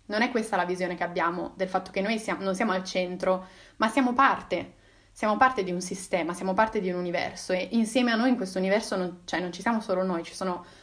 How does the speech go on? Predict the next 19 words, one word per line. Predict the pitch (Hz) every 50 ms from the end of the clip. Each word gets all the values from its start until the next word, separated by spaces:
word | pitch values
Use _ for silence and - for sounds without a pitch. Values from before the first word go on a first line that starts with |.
| -
tutte | - - 196 -
le | 190 185
altre | 180 185 185
specie | 190 - - 185 185
animali, | 185 175 185 208 233 233 208
le | 190 185
specie | 185 - 180 180 -
vegetali, | 180 175 170 180 175 - 226 220 214 202 196 202 196 196 - - - - - - - _ _ _
i | - 226
microrganismi, | 220 226 233 226 226 208 214 208 208 208 196 196 226 247 240 226 220 214 214 214 208 208 208 208 - -
ehm, | - 202 196 196 190 190 185 185 185 185 185 185 - - - - - -
la | - 208 196 196
terra | 214 208 202 202 202
stessa, | 202 - 226 214 - 190
il | 185
pianeta, | 185 190 185 185 185 190 - -
il | 208 190
pianeta | - - 196 190 190 185 196 196
stesso, | - - - 185 185 185 - - 190 190 190 202 202